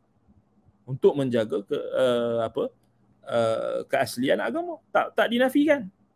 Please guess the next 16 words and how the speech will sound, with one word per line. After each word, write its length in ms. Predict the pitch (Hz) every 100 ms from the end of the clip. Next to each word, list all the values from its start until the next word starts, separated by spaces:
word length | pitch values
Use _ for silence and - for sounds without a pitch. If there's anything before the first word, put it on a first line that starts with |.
| _ -
Penting 320 | 190 214 233
juga. 260 | 285 311 -
Tapi 240 | - - 277
bukanlah 480 | 262 240 240 180 -
semua 320 | 170 226 214
masalah 540 | 160 147 135 196 151
kita 240 | - 143 151
kena 240 | 139 180 220 _ _ _ _
tatbik 400 | 135 - 190 -
atau 240 | 135 -
apply 400 | - - 165 123
dengan 240 | 123 120 117
cara 160 | 127
macam 240 | 143 156 240
tu. 160 | 311 220 _ _ _ _ _ _ _ _ -
Kan? 240 | 208 185